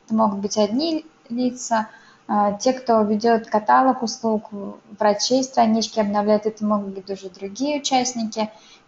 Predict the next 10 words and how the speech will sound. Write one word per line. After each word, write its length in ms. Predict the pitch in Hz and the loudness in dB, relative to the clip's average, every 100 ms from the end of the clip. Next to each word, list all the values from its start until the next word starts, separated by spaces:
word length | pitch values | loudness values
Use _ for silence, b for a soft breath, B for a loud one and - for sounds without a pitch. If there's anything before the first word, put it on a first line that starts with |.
| - | -12
Таким 260 | - 262 | 0 4
образом, 340 | 302 285 240 226 | 6 4 2 4
можно 360 | 233 220 226 | 2 2 2
настроить 640 | 214 214 214 277 277 - - | 2 2 2 2 2 0 0
права 420 | 233 220 277 277 | 2 6 6 4
конкретно 560 | 285 214 202 262 254 226 | 2 -6 0 2 4 2
под 300 | - 220 - | 0 -4 -4
индивидуально 560 | 202 202 202 247 262 220 | -6 -4 2 4 4 2
ваши 340 | 208 214 - | 0 0 -4
требования. 500 | - 190 185 180 185 | -4 -4 -2 -6 -10